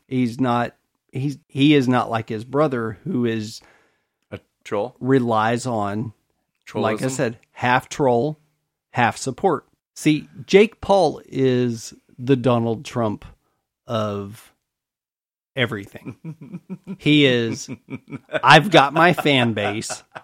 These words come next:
Speaker 1: Fuck you if you're not my fan base, because the harder I say 'fuck you because you're not my fan base,' you will listen, and I'm catering to my fan base." And that's what, and I'm, and that's not disrespectful.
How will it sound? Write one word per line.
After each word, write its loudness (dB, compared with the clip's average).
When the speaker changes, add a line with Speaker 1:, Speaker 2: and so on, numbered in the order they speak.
Speaker 1:
Fuck -2
you 8
if 0
you're 0
not 4
my -2
fan -6
base, -10
because -2
the -2
harder 0
I -2
say -6
'fuck -6
you -2
because -8
you're -6
not -6
my -10
fan -4
base,' -2
you -2
will -4
listen, -6
and 4
I'm 4
catering -2
to -2
my -2
fan -8
base." -18
And 4
that's 0
what, 0
and 0
I'm, -4
and 4
that's -2
not 4
disrespectful. -4